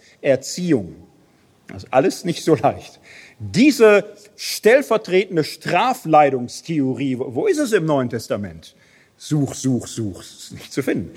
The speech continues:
Das ist ein anselmistisches Problem, was die Reformatoren radikalisiert haben. Gut kontextualisiert in gewisser Hinsicht, aber heute, heute abstoßend, abschreckend, kontraproduktiv,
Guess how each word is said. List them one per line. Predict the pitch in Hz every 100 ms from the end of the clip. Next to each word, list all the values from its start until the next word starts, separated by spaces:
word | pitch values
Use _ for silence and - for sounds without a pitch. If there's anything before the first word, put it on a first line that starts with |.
| - - -
Das | 165
ist | 277
ein | 262 208 -
anselmistisches | 226 285 233 214 214 285 - 220 208 -
Problem, | 185 151 160 240 196
was | 180
die | - 156
Reformatoren | 123 214 269 262 208 196 196 175 170
radikalisiert | 143 123 262 311 - 220 202 170 208 233
haben. | 135 143 233 330 _ _ _ _ _ _ _ _ _ 117 123
Gut | 285 -
kontextualisiert | - 311 - 269 - 277 269 247 302 359
in | 214
gewisser | 196 175 170
Hinsicht, | 165 151 -
aber | 151 143 131 -
heute, | 170 277 - 277 285 285 - _ _ -
heute | 185 196 208
abstoßend, | 220 240 - - 110 - 92 _ -
abschreckend, | 202 - - 107 - _ -
kontraproduktiv, | 214 294 - 131 - 110 - - - -